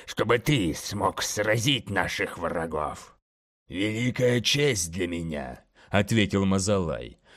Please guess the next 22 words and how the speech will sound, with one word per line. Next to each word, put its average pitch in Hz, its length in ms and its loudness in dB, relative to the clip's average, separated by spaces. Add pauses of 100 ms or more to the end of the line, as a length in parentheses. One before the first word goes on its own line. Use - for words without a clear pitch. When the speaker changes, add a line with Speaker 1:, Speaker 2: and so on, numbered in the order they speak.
Speaker 2:
«Мы 101 220 0
можем 160 560 4
начинать?» 104 880 -2 (680)
«Пока 139 400 6
нет», — 120 640 4 (160)
ответил 139 640 4
колдун 113 420 4
в - 80 -4
капюшоне. 76 760 -4 (420)
«Требуется 131 1040 6
ещё 120 640 4
одна 95 440 2
жертва». 87 680 -4 (720)
«Невинный 139 680 4
человек?» — 135 720 2 (460)
уточнил 147 560 4
Мазалай, 147 680 4
разглядывая 139 720 4
засохшую 120 720 0
на 110 120 2
полу 85 320 0
кровь. 69 420 -10